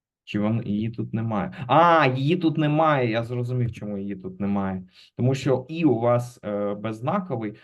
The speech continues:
Ну, коротше кажучи, е, ось це до-, досить такий стрьомний момент, коли ви пишете С Т Р lens мінус один.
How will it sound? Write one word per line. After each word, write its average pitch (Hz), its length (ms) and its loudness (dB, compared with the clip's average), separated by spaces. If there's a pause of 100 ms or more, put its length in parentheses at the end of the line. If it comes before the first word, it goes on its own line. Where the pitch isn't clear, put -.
(120)
Ну, 185 100 4
коротше 196 340 2
кажучи, 117 600 -2
е, 98 380 0
ось 120 280 -4
це 202 260 4
до-, 147 240 -4
досить 151 440 -6
такий 127 280 -6
стрьомний 113 760 -2
момент, 123 560 -2
коли 120 240 -2
ви 123 100 -2
пишете 139 400 -6
С 104 100 -2
Т - 120 -4
Р 117 100 0
lens 135 360 -2
мінус 113 300 -6
один. 98 380 -8